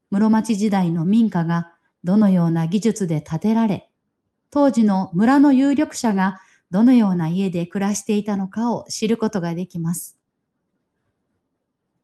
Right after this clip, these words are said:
日本の民家の歴史を考える上で、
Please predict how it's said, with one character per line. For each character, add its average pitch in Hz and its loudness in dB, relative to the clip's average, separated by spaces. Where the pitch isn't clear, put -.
日 214 4
本 247 6
の 240 6
民 262 6
家 208 0
の 185 0
歴 185 -2
史 - -2
を 220 0
考 233 2
え 226 2
る 180 0
上 202 0
で、 190 -6